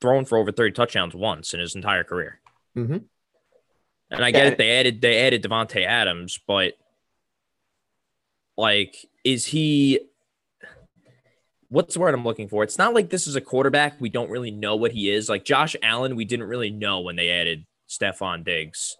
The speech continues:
Speaker 2: I know, I
Speaker 1: We
Speaker 2: know what you're, you're trying to say. Davante
Speaker 1: That
Speaker 2: Adams is not gonna make Derek Carr turn into someone completely
Speaker 1: That's what I'm saying.
Speaker 2: revolutionary.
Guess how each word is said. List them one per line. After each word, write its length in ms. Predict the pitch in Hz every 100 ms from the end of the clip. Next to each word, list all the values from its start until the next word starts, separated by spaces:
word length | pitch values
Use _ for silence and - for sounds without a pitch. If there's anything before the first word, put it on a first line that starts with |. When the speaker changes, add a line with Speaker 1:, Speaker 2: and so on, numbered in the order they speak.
| _ -
Speaker 2:
I 160 | 156
know, 180 | 170 185
I 40 | 170
Speaker 1:
We 60 |
Speaker 2:
know 120 | 165 175
what 80 |
you're, 100 | 147 - -
you're 100 | 147
trying 280 | 151 135 120
to 40 |
say. 200 | - 113
Davante 300 | 98 113 160
Speaker 1:
That 180 | 180 -
Speaker 2:
Adams 340 | 143 135 123 -
is 140 | 110
not 260 | 117 123 123
gonna 120 | 131
make 280 | 120 110 -
Derek 300 | 120 113 110
Carr 360 | - 113 104 -
turn 280 | - 110
into 180 | 101 98
someone 440 | - 113 107 101 95
completely 340 | 110 101 143
Speaker 1:
That's 100 | 117
what 80 | 131
I'm 80 | 101
saying. 200 | 127 113
Speaker 2:
revolutionary. 460 | 87 82 82 -